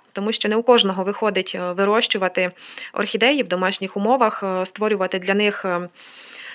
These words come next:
е, особливі умови, щоб вони у нас росли і квітли. Е, не кожному це дано. Я, м, це зрозуміла вже тисячу разів, е, дивлячись на своїх знайомих, дивлячись на,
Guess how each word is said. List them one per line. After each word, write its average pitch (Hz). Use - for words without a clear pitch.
е, 214
особливі 226
умови, 240
щоб -
вони 220
у 214
нас 214
росли 240
і 180
квітли. 226
Е, 196
не 220
кожному 202
це 190
дано. 208
Я, 202
м, 196
це 214
зрозуміла 208
вже 196
тисячу 208
разів, 240
е, 190
дивлячись 202
на 196
своїх 202
знайомих, 208
дивлячись 190
на, 196